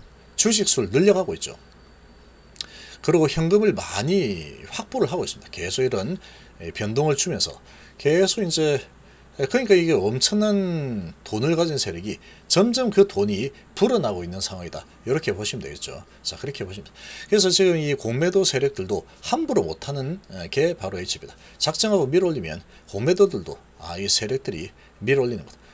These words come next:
그러니까 얘들하고 이제 뭐 같은 방향으로 움직이고 하는 거죠.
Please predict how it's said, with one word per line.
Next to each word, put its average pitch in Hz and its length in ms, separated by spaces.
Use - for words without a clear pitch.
그러니까 104 340
얘들하고 170 440
이제 80 360
뭐 76 200
같은 - 400
방향으로 98 500
움직이고 107 640
하는 170 240
거죠. - 200